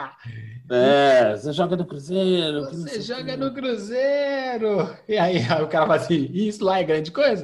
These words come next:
Speaker 2: Ah. É, vira meme o trem. O, o que eu, antes da gente entrar na, na, na, na zoeira do Samuel Rosa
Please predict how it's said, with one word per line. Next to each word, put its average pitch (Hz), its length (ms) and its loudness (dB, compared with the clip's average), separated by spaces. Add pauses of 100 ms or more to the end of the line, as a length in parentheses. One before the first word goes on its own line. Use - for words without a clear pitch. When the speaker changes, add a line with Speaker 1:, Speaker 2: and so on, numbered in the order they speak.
Speaker 2:
Ah. 160 420 -8 (840)
É, 220 420 4
vira 180 320 0
meme 160 480 0
o 135 60 -6
trem. 131 420 -8 (720)
O, 339 300 -4
o - 20 -2
que 330 100 -2
eu, 285 220 0
antes 330 240 -2
da 269 100 2
gente 240 220 0
entrar 185 240 -2
na, 165 260 -4
na, 160 180 -6
na, 170 180 -6
na 175 140 0
zoeira 151 380 -2
do 139 80 -4
Samuel 131 440 -2
Rosa - 460 -2